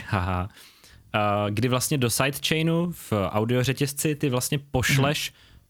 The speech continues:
Speaker 1: tu stopu, kde mluvíš s tím voiceoverem
Speaker 2: Hmm.
Speaker 1: nebo teda s tím dialogem
Speaker 2: Hmm.
Speaker 1: a ta stopa, kde je ta hudba, si tuhle tu stopu poslouchá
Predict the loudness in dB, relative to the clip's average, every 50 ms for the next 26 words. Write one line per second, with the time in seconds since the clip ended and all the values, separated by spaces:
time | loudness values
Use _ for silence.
0 | _ _ _ 0 0 0 0 0 -4 -6 -8 -6 -2 -2 -2 -2 0 -2 -2 0
1 | 0 2 2 2 2 2 2 2 0 0 -2 -4 -6 -6 -2 0 0 2 2 2
2 | 0 0 0 0 2 2 4 4 4 4 2 2 0 0 0 0 0 -2 0 0
3 | 0 2 2 2 2 2 2 0 0 0 0 0 0 -2 -2 -4 -10 _ _ _
4 | _ -20 -14 _ 0 2 2 2 2 2 0 0 0 -2 -2 -2 -2 -2 -2 -2
5 | -2 -2 0 0 0 0 0 0 0 0 0 0 2 0 0 2 0 0 -2 -4
6 | -8 _ _ _ -6 -4 -2 0 0 2 2 2 2 0 -2 -2 0 0 0 0
7 | 0 -2 -2 -2 -2 -2 -2 0 0 0 0 0 0 0 0 0 0 0 0 0
8 | -2 -4 -6